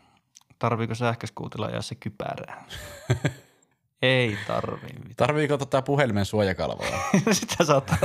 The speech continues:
Speaker 1: tarvita. Sinä. Ja itse asiassa alkometrit on ihan hyvät <laughs> niihin skuutteihin. Et ne me tarvitaan kyllä.
Speaker 2: Joo.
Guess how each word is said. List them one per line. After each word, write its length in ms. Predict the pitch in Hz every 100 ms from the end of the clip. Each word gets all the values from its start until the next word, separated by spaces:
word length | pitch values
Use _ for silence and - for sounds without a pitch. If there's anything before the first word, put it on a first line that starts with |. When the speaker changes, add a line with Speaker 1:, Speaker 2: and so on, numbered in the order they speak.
| 156
Speaker 1:
tarvita. 480 | 143 131 120 123 - 131 - - - -
Sinä. 200 | - 143 123 - - - - - - _ - - - - - -
Ja 140 | - 139
itse 120 | 156
asiassa 220 | - 196
alkometrit 600 | 190 127 127 127 117 107
on 80 | -
ihan 140 | 117 113
hyvät 220 | 127 123 185
<laughs> 60 | -
niihin 340 | 220 - 151
skuutteihin. 680 | 127 123 127 117 - 110 117 - - - - _ _ -
Et 160 | 123
ne 60 | 160
me 160 | 143
tarvitaan 440 | 113 113 104 98 101
kyllä. 280 | 98 - - _ -
Speaker 2:
Joo. 200 | 104